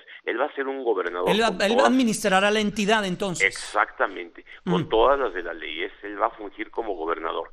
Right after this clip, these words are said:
Speaker 1: Pero
Speaker 2: No va a
Speaker 1: sabe
Speaker 2: organizar
Speaker 1: que
Speaker 2: nada de elecciones.
Speaker 1: No, simple y sencillamente, eh, eh, él en pie toma posesión, eh,
Speaker 2: Ajá.
Speaker 1: este, el día primero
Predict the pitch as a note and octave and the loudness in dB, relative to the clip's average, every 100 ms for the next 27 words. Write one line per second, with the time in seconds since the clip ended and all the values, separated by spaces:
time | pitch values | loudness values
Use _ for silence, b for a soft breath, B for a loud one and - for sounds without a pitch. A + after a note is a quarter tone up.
0 | B B D#3 E3 F#3 A#3 C4 G#3+ F#3+ G#3+ | B B 0 2 4 4 4 4 4 2
1 | - G3+ G3 G3 F#3 F3+ - G#3+ D3+ - | 4 2 2 2 0 -2 -2 -2 -4 -6
2 | - - A2+ A2 G#2+ - - - A#2+ A2+ | -12 -14 -4 4 4 4 -6 -14 -12 -10
3 | A#2+ A#2+ A2+ A#2 A#2+ A#2+ A#2 G#2+ A2 A2 | -10 -10 -10 -2 -2 0 -4 -4 -4 -4
4 | - B B - F#2 F2+ - E2+ F2+ F2 | -6 B B -2 0 0 -2 -2 0 0
5 | E2+ G2 G2 A2 B2 - - - F#2+ F#2 | 0 2 2 0 -10 -18 -20 -6 -4 -4
6 | - A2 - D3 C#3 A2+ G#2 F#2+ A2+ G#2+ | 0 0 4 4 4 0 -4 -6 -2 -2
7 | G2+ - F2+ F2 F2 D#2+ - F2 - - | -2 -4 -4 -2 -2 -6 -6 -6 -8 -6
8 | F2 E2+ F#2 - F2 C#3 F3+ G3 | -6 -2 -2 0 0 0 2 -2